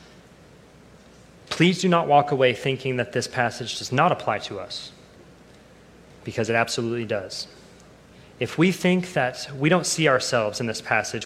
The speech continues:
we are deceiving ourselves. We have been saved, but this does not give us an excuse to be self-righteous. Our debt is no longer looming over us. We have the righteousness of Christ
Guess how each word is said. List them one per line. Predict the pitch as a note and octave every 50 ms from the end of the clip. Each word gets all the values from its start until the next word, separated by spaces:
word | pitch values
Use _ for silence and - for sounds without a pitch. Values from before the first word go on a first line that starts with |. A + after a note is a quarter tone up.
| -
we | - B2
are | A#2+ A#2+
deceiving | B2 - - - B2+ A2+ B2 A#2+
ourselves. | A2 G#2+ - - - G#2 G2+ G2+ - - - - - - - - - - - - - - - - - - - - - - - - - - - - - - - - - - - -
We | B2 B2+ C#3 E3+ F#3+ G3+
have | F3+ - - D#3 C#3+ -
been | D3 B2+ A2+
saved, | - - - D3+ C#3 B2 G#2 F#2+ G2 - - - - - - - - - - - - - - - - - - - - - - - - - - -
but | B2+ -
this | - C3 - -
does | C3 A2 -
not | B2+ C3 D3 D#3+ D3
give | C3+ D3 C#3+ C#3
us | C#3 - -
an | C#3+
excuse | C#3+ C#3+ - - - - C3 A2+ G#2 G#2 - - -
to | - -
be | A#2 A#2 G#2+
self-righteous. | - - A2+ G2+ F#2 - - G2 G2 G2 - - A#2+ - - - - - - - - - - - - - - - - - - - - - - - - - - - - - -
Our | B2+ C3
debt | C3 C3 - D3 E3+ G3 - - - - -
is | D3+ C#3 A2+
no | C3 C#3 C#3+
longer | D3 C#3+ D3 D3+ C#3 C#3+ C3+
looming | B2 C#3+ D3 D#3+ E3 D#3+ D3
over | C#3+ C#3 A#2+ B2+ A#2 G#2+
us. | G2+ - - - - - - - - - - -
We | C3+ B2+ A#2
have | - C#3+ C#3 -
the | C3
righteousness | A2+ A2+ B2 C3 - - D3+ C3+ - D3+ C#3 - -
of | A#2+ -
Christ | - - - C3+ B2+ C3 C3 - - -